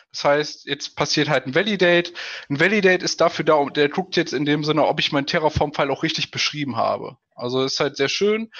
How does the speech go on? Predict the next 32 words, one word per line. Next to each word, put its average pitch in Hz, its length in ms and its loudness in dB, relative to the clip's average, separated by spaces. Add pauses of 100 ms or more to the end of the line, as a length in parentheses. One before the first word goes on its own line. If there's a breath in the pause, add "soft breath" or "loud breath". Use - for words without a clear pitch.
(220 loud breath)
Das - 300 -8
macht 151 200 0
halt 156 160 -2
ein 147 80 -4
Linting 208 380 0
drauf 175 260 2
und - 100 -4
kann 170 140 -2
mir 160 100 -2
sagen, 151 240 2
ob 139 120 -6
ich - 100 -8
irgendwelche 156 380 -4
inhaltlichen 151 560 -4
Fehler 175 300 -2
habe 160 200 0
oder 135 160 -4
halt 135 180 -4
Schreibfehler. - 600 -6 (880)
Damit 127 260 -12
man 127 200 -4
halt 123 260 -4
da 120 340 0 (240)
auch 120 120 -8
schneller 123 180 -6
kommt. 143 240 -4
Aber 143 160 2
er 156 80 2
prüft 190 420 -10
die 156 280 0
wiederum 151 300 -4
nicht, 262 360 -4